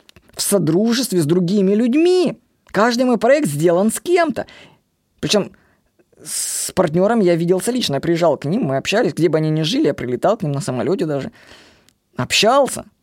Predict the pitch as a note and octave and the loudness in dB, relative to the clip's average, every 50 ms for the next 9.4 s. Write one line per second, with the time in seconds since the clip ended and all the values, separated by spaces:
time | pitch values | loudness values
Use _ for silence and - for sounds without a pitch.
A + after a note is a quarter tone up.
0 | _ _ _ _ _ _ _ _ _ _ B2+ E3 D3 G3+ F3+ A3+ G#3+ A3+ G3 E3 | _ _ _ _ _ _ _ _ _ _ -2 0 0 2 0 0 0 0 0 0
1 | D3 D3+ F3+ A3 A#3+ C4+ B3+ - A3+ G3+ G#3 A#3 G#3 G#3 A3 C#4+ F4 - - F3+ | 2 2 2 2 4 2 2 2 2 2 4 4 4 4 4 2 2 0 -4 -4
2 | D3+ - F3 F#3 F3+ F3+ F3 F3 - - G3+ F3 D#3 C#3+ C#3+ D3+ D3 D#3+ E3 C#3+ | -2 0 2 2 2 2 2 0 0 4 4 4 4 2 0 -2 0 0 -2 0
3 | - C#3+ C#3+ D3 - F3+ E3 D#3 - D#3+ D3+ D3+ - - B2+ - - G#2 G#2 A3 | 0 -2 -2 0 0 0 0 0 -2 -2 -2 -4 -2 -2 -4 -4 -4 -8 -8 -8
4 | _ _ _ - - D#3+ D#3 - B3+ G#3+ D#3+ C#3+ - C3 C#3+ - - C3 A2 E2+ | _ _ _ -8 -6 -4 -2 0 2 2 2 2 2 -2 -4 -4 -4 -4 -4 -4
5 | C#2 G1+ - - _ _ _ _ _ _ - D#3 - - A#3 C#4 D#4 D4 F#3 F#3+ | -6 -8 -14 -20 _ _ _ _ _ _ -4 -2 0 2 2 2 2 2 2 2
6 | F#3+ F3+ - G3 C4 C4+ D4+ - - - - D#3+ D3+ D3 C#3+ F#3 G#3+ C4 F4 D4+ | 2 2 0 -2 -2 -2 -2 -2 -2 -2 0 0 0 2 2 2 0 0 0 -4
7 | B3 G#3 D3+ D3 D3+ F3+ F3+ D#3 C#3 - - C#3 C#3 C#3+ F3+ A3+ G#3+ D#3+ C3+ C#3+ | -4 -4 -2 -2 0 0 -2 -2 -4 -4 -4 -4 0 0 0 0 0 -2 -4 -4
8 | C#3 C#3+ C#3 - B2 A#2 A#2 C3+ C#3 - - D3 E3+ A#3 C#4 - C3+ - - B2 | -2 -4 -4 -4 -6 -4 -4 -4 -2 -2 -2 0 0 -2 -2 -2 -6 -6 -8 -10
9 | - - D#3 F#3+ - - D#3 | -4 -2 -4 -2 -4 -6 -10